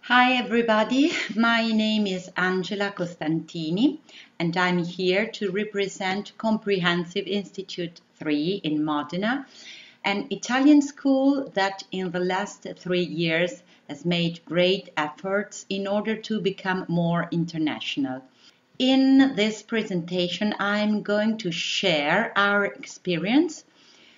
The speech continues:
Well, it is impossible to fit so many ideas and stories into a ten, twelve minutes presentation. I will do my best, and I'm going to focus our attention on five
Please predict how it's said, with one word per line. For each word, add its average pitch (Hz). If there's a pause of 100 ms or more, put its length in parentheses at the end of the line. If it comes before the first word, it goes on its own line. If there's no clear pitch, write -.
(420)
Well, 147
it 175
is 175
impossible 147
to 175
fit 202 (100)
so 214
many 196
ideas 185
and 165
stories 190
into 180
a 139 (120)
ten, 190 (140)
twelve 156
minutes 185
presentation. 147 (460)
I 139
will 135
do 143
my 165
best, 240 (560)
and 180 (120)
I'm 214
going 214
to 185
focus 180
our 156
attention 139
on 151
five 185